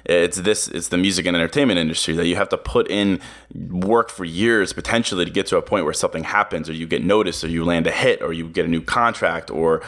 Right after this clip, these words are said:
you get repped, or, or whatever, you get lucky. And she was talking about how, you know, she was so enthusiastic, just put in the work to write for others, even if that meant being behind the scenes. And she would put in these crazy days and nights, and she would sleep in her car outside the studios, and she would just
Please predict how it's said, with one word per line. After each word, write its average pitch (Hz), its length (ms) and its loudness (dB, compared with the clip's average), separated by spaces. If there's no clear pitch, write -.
you 82 120 -4
get 78 180 0
repped, 101 360 2
or, 80 200 0
or 82 180 2
whatever, 85 500 2
you 82 100 -12
get 87 140 0
lucky. - 320 -2
And - 100 -6
she 120 60 2
was 117 80 0
talking 151 240 2
about 101 200 4
how, 95 280 4
you 87 220 -2
know, 80 60 -2
she 104 160 0
was 92 140 2
so 117 460 4
enthusiastic, 92 920 0
just 87 200 -8
put 107 200 0
in 101 80 2
the 92 100 4
work 87 300 2
to 80 80 -4
write 85 340 2
for - 160 0
others, 80 400 -2
even 98 160 2
if - 80 -4
that 82 160 0
meant 90 240 0
being 90 240 0
behind 87 400 0
the 80 60 -4
scenes. 90 360 0
And 82 80 -12
she 90 140 -2
would 90 100 0
put 101 140 -2
in 95 80 2
these 82 140 0
crazy 107 480 0
days 92 320 2
and 85 120 2
nights, 95 300 2
and 87 80 -6
she - 100 -2
would 87 120 0
sleep 104 280 0
in 101 60 2
her 85 100 0
car 101 320 2
outside 87 340 0
the 85 60 -8
studios, 87 580 2
and 80 120 0
she - 100 0
would 87 140 2
just 87 180 0